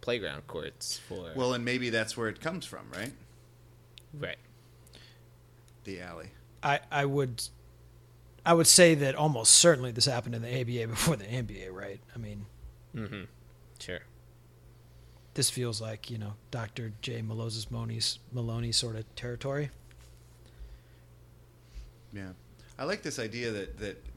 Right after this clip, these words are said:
Speaker 2: maybe it was a pass that wasn't sanctioned in the game, and so that's why it was an alley-oop. Like, it was basically, like, a street ball thing you could do.
Speaker 3: Yeah.
Speaker 1: Hmm.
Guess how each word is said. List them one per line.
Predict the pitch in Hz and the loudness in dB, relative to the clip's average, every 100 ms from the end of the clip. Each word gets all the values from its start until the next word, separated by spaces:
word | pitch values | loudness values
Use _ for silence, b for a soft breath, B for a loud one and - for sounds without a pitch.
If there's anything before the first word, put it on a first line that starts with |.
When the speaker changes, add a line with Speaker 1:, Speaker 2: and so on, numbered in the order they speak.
| 110 | -8
Speaker 2:
maybe | 120 131 127 123 | -6 -2 -2 -2
it | 127 | -4
was | 120 113 - | -2 -4 -6
a | 110 | -12
pass | - 127 120 113 | -4 -2 -2 -2
that | 113 80 110 | -6 -6 -6
wasn't | 113 117 131 117 | 0 0 0 -2
sanctioned | 131 131 131 120 | -2 -2 -4 -4
in | 113 | -6
the | 95 | -4
game, | 110 120 165 | -2 0 -2
and | 131 104 | -6 -6
so | 117 101 98 95 | -4 -4 -4 -6
that's | 98 101 - | -6 -6 -4
why | 98 | -4
it | 92 | -6
was | 92 | -8
an | - | -8
alley-oop. | 87 92 101 104 120 127 - - - - b b b - | -8 -6 -8 -8 -10 -10 -14 -18 -20 -20 b b b -14
Like, | 95 | -10
it | |
was | 92 90 | -10 -10
basically, | 98 104 95 | -10 -8 -8
like, | 95 104 | -8 -10
a | |
street | - - 98 - | -10 -8 -10 -8
ball | 95 92 92 - - | -8 -6 -8 -12 -12
thing | 107 101 | -8 -8
you | 98 | -8
could | 90 87 | -12 -14
do. | - 92 107 | -10 -10 -8
Speaker 3:
Yeah. | 135 131 107 b b b b b b - - - - - - - - - | -6 -4 -6 b b b b b b -20 -20 -20 -20 -20 -20 -20 -20 -12
Speaker 1:
Hmm. | 127 | -10